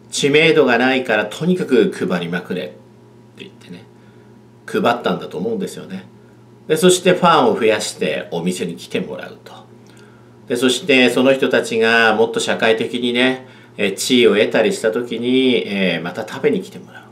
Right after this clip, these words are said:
家族で食べに来てもらう。えー、一緒に働いている仲間と食べに来てもらう。で、そうすれば絶えずお客さん来る。で、それをき-、それがまあうまく軌道に乗ったんでしょうね。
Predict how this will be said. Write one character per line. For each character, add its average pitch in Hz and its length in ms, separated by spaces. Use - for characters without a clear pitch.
家 - 160
族 92 180
で 82 140
食 127 140
べ 80 80
に 73 100
来 - 80
て - 80
も - 140
ら - 80
う。 - 80
え 117 460
ー、 104 40
一 107 80
緒 120 120
に 120 60
働 117 380
い 110 40
て 117 60
い 117 40
る 113 80
仲 110 260
間 127 100
と 95 140
食 110 140
べ 113 80
に 185 100
来 - 100
て 92 80
も - 120
ら - 100
う。 - 300
で、 147 80
そ 180 140
う - 40
す 196 80
れ 185 60
ば 156 120
絶 139 160
え 135 40
ず - 80
お - 80
客 - 180
さ 98 120
ん 92 60
来 92 140
る。 - 120
で、 123 120
そ 131 140
れ 139 80
を 131 120
き-、 - 160
そ 127 140
れ 127 60
が 123 100
ま 120 80
あ 110 80
う 90 60
ま 104 120
く - 300
軌 - 180
道 113 140
に 117 100
乗 113 140
っ - 80
た 143 180
ん 123 140
で - 100
し - 100
ょ - 80
う - 40
ね。 127 280